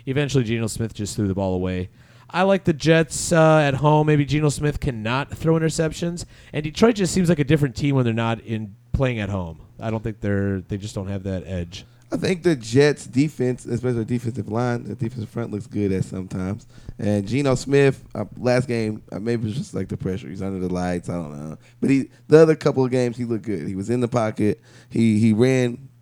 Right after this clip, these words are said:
Speaker 2: when he needed to, maybe a little late, but he still ran. He got out of there. He made plays. Uh, and the, Matt Stafford, I don't know what he was doing last game. What the heck? Where did he go?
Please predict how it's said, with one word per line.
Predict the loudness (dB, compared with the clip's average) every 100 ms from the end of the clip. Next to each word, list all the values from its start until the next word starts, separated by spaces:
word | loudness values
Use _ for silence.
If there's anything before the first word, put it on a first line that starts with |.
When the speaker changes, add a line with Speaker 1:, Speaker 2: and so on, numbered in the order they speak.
| _ _
Speaker 2:
when | 0 0
he |
needed | 2 2 2
to, | 0 2
maybe | 2 2
a |
little | 2 4
late, | 4 2
but | 0
he | 0
still | 4 4
ran. | 4 2 -2 -6 -12
He | -4
got | 4 6
out | 6
of | 4
there. | 0
He | -2 2
made | 2 4
plays. | 4 6 4 -2 -20 -20 -2
Uh, | 4 6 6
and | 4
the, | 2 2
Matt | 2 0
Stafford, | 0 -2 0 -2 -4
I |
don't | -4 -4
know | -6
what | -4 -2
he | -2
was | -2 -6
doing | -8 -8
last | -8 -8 -8
game. | -10 -10
What | -8
the | -8
heck? | -8 -10
Where | -4
did | -4
he | -4
go? | -6 -4 -6 -8